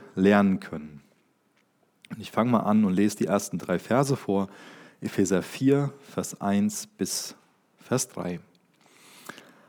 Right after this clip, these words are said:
„Als ein Gefangener für den Herrn fordere ich euch deshalb auf, ein Leben zu führen, das eurer Berufung würdig ist. Denn ihr seid ja von Gott berufen worden. Seid freundlich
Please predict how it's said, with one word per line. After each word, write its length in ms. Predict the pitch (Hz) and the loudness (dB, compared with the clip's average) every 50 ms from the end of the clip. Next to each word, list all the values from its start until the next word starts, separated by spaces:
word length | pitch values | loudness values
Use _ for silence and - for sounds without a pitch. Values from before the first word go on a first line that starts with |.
| _ - | _ 4
„Als 240 | - 147 151 - | 8 8 8 8
ein 160 | - 127 110 104 | 6 4 4 4
Gefangener 520 | 101 - - - 143 180 202 202 196 175 | 2 2 2 2 4 6 6 6 6 6
für 120 | - 131 | 6 4
den 160 | 107 104 98 98 | 4 4 4 2
Herrn 380 | 82 92 110 113 123 131 131 | 4 6 6 6 6 4 2
fordere 480 | - - - 110 120 147 151 151 123 117 | 0 2 4 6 6 8 8 6 6 6
ich 160 | 110 104 104 | 2 2 0
euch 120 | 98 - | -2 2
deshalb 380 | - 120 135 - - 160 160 - | 4 4 4 6 6 2 2 4
auf, 440 | - 92 90 98 101 98 - - - | 2 4 6 6 4 4 2 -4 -2
ein 100 | 107 95 | 0 2
Leben 360 | 92 90 117 143 170 180 131 | 4 6 8 8 6 6 4
zu 140 | - - 101 | 2 -2 -4
führen, 520 | - - - 113 113 113 120 127 139 139 - - - - - - - - | -4 -4 0 2 4 4 4 4 2 0 -6 -10 -20 -20 -20 -20 -6 2
das 200 | - 151 151 - | 4 4 6 8
eurer 260 | 123 113 104 107 101 | 8 8 8 8 6
Berufung 680 | - 95 85 78 90 104 127 127 - - 139 131 113 98 | 4 2 -2 0 2 2 2 2 2 0 2 2 4 6
würdig 360 | 110 117 120 113 107 - - | 8 8 8 8 6 2 0
ist. 380 | 80 82 - - - - - _ - | -8 -8 -8 -12 -16 -18 -20 _ 2
Denn 120 | - 117 127 | 4 6 6
ihr 100 | 135 123 | 6 6
seid 320 | - - 92 98 101 - | 6 6 4 4 6 6
ja 100 | 135 131 | 6 4
von 180 | - - 101 92 | 6 4 0 0
Gott 220 | - 92 - - | 0 -2 -4 0
berufen 460 | - 127 123 175 202 190 - 107 87 | -2 2 4 4 4 4 2 -2 0
worden. 360 | 90 87 80 80 - 82 82 - _ _ _ _ _ _ _ _ _ | 0 0 -2 -2 -6 -10 -16 -20 _ _ _ _ _ _ _ _ _
Seid 260 | - - - 82 - | -12 -4 -2 -2 -2
freundlich 720 | - - - 101 98 113 131 - 147 151 165 - - - | -2 0 2 4 4 4 4 4 2 2 2 0 -4 -12